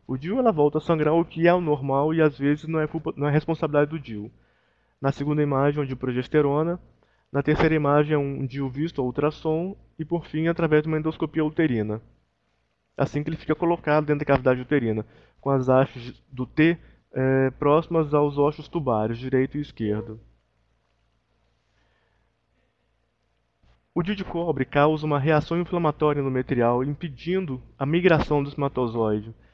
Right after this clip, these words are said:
Também faz, promove uma assincronia no desenvolvimento endometrial, tornando o endométrio hostil a uma gestação.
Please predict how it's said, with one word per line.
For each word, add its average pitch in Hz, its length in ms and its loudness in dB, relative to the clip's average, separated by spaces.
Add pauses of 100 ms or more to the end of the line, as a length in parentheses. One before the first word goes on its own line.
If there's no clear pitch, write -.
(280)
Também 143 300 2
faz, 135 380 2
promove 123 500 0
uma 139 160 0
assincronia 156 800 0
no 135 120 -4
desenvolvimento 139 460 -2
endometrial, 131 600 0
tornando 151 480 -2
o - 20 -2
endométrio 143 500 0
hostil 156 520 -6
a 147 60 -4
uma 151 180 -2
gestação. 110 640 -4